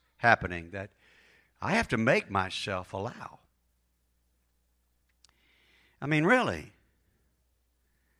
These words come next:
And then, just this week, doing my taxes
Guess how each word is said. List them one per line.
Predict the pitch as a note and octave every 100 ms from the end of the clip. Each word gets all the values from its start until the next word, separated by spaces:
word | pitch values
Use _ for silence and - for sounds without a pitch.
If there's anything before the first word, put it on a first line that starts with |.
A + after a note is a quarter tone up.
| _ _ _ _ _ _ _ _ _ _
And | G#2+ G2
then, | D#3+ G3 G#3 G3 - - _ _ _ _ _ _ _ _ _ _ _ _ _ _ _ _ _ _ _ _ _ -
just | D#3+ D#3+
this | D#3+ C#3+
week, | C#3 F3+ A#2+ - _ _ _ _ _ _ _ _ _ _ _ _ _ _ _ _ _ _ _ -
doing | E3 F3
my | B2+ A#2
taxes | - E3+ F3 - - - -